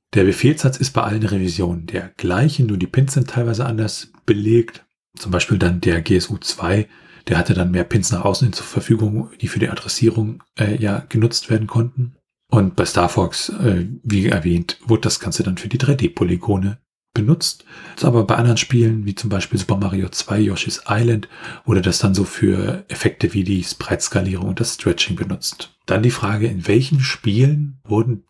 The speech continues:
diese Chips eigentlich benutzt? Und das sind schon einige gewesen. Also das fängt an mit, äh, Pilot Wings, wo der D S P eins benutzt wurde von neunzehnhunderteinundneunzig.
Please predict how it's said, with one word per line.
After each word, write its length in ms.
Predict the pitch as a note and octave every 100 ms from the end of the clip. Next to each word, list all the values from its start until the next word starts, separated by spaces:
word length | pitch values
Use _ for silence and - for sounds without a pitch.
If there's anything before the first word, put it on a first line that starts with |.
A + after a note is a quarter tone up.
| _
diese 260 | - G#2+ C3
Chips 400 | - - - -
eigentlich 580 | - G2+ G#2+ A2+ G2+ -
benutzt? 680 | - F#2 D3 - - - - -
Und 160 | C#3
das 80 | C3
sind 140 | D#3+
schon 100 | C#3
einige 460 | - G2+ B2 B2 A#2
gewesen. 300 | A2+ A#2 A#2
Also 160 | G2 G2+
das 100 | -
fängt 260 | A#2 A#2
an 160 | A2+ A2
mit, 280 | G#2 - -
äh, 80 | A2+
Pilot 420 | - B2 B2+ A#2+
Wings, 300 | A#2+ A2+ -
wo 60 | A#2
der 120 | G2
D 100 | F2+
S 140 | G2 -
P 160 | - -
eins 360 | - A#2 C3
benutzt 380 | - A#2 A#2+ -
wurde 120 | A#2+
von 140 | B2 G2+
neunzehnhunderteinundneunzig. 1040 | G2 - F#2+ G2+ G2+ G2+ B2 C3 B2+ -